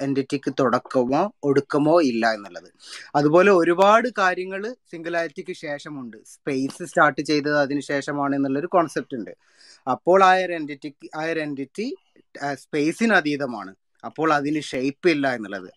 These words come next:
അങ്ങനെയാണ് നമ്മൾ ഈ ഗോഡിന്റെ ഡെഫിനിഷനിലേക്ക് എത്തിച്ചേരുന്നത്. ഇപ്പൊ ആ ഒരു ഡെഫിനിഷൻ ശരിക്ക് സ്പേസിന് അതീതമാണ് എന്ന് പറയുമ്പോ അതിന് ഷേപ്പ് ഇല്ല, ടൈമിന് അതീതമാണ് എന്ന് പറയുമ്പോ അതിന് തുടക്കമില്ല, ഒടുക്കമില്ല. പിന്നെ, ആ, അപ്പൊ basically നമ്മളെ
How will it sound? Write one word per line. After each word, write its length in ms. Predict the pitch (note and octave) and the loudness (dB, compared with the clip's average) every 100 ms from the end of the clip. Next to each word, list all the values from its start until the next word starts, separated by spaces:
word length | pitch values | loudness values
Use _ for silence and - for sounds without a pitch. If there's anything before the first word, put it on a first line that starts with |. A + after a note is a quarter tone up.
| - | -6
അങ്ങനെയാണ് 560 | B2 F3 A3+ A3+ G#3 | -4 0 2 4 2
നമ്മൾ 400 | G#3 F#3+ F3 F3 | 2 -4 -4 -2
ഈ 320 | F3 F3 - D#3+ | -4 -6 -8 -10
ഗോഡിന്റെ 580 | C#3+ D3 D3+ D#3+ F3 | -6 -4 -4 -4 -4
ഡെഫിനിഷനിലേക്ക് 920 | E3 C#3 - D3 D3 C#3+ C#3 C#3 C3 C#3+ | -4 -6 -6 -8 -8 -8 -4 -4 -4 -6
എത്തിച്ചേരുന്നത്. 720 | - C3 - A#2 G#2 G2+ F#2 _ - - | -6 -8 -6 -8 -10 -14 -16 _ -20 -6
ഇപ്പൊ 320 | C#3 C#3+ C#3+ C#3+ | -4 2 2 2
ആ 140 | C3 D3 | 2 4
ഒരു 220 | F#3+ F#3+ | 4 4
ഡെഫിനിഷൻ 640 | F3+ D3 - F3 E3 F3+ E3+ C#3+ | 0 -4 -4 -6 -4 -6 -6 -10
ശരിക്ക് 520 | - C#3+ C#3 D3+ D3+ _ - - - | -6 -6 -6 -8 -8 _ -20 -20 -20
സ്പേസിന് 480 | - D#3 C#3+ - F3+ | -2 2 2 4 4
അതീതമാണ് 560 | D#3+ E3+ F#3 F3+ E3+ | 6 4 4 4 2
എന്ന് 160 | E3 E3 | 0 -4
പറയുമ്പോ 540 | D3 C#3+ C3+ C3 C#3 C3+ | -6 -6 -6 -6 -8 -8
അതിന് 240 | C3 C#3 | -8 -8
ഷേപ്പ് 380 | C3+ C3 A#2+ - | -6 -6 -6 -4
ഇല്ല, 300 | B2 B2 D3 - - _ C#3 | -2 -2 -2 -6 -20 _ -2
ടൈമിന് 420 | B2+ C#3+ F#3 G3+ | 0 2 2 4
അതീതമാണ് 560 | E3+ D#3+ D#3+ D#3 C#3+ | 2 2 0 0 -2
എന്ന് 140 | C#3 C3+ | -4 -6
പറയുമ്പോ 360 | C3 B2 A#2+ | -6 -6 -6
അതിന് 220 | A#2+ B2 C3 | -8 -8 -6
തുടക്കമില്ല, 760 | C3 A#2 - D3 C3+ A#2 B2+ G#3+ - | -4 -4 -4 -4 -4 -4 -4 -4 -6
ഒടുക്കമില്ല. 760 | C3+ C3+ - B2+ A2 G2+ C3 - _ - - _ | -8 -8 -4 -6 -4 -6 -6 -8 _ -20 -20 _
പിന്നെ, 600 | E3+ D#3+ E3+ F3+ F3 - | 2 4 6 4 4 0
ആ, 220 | E3+ F3 D#3+ | 0 2 0
അപ്പൊ 200 | F3 G#3+ | -4 -4
basically 460 | G3 F#3+ G#3 G3+ G#3+ | 0 -2 -2 -6 -4
നമ്മളെ 460 | G3 F#3+ G3+ F#3+ | -4 0 0 0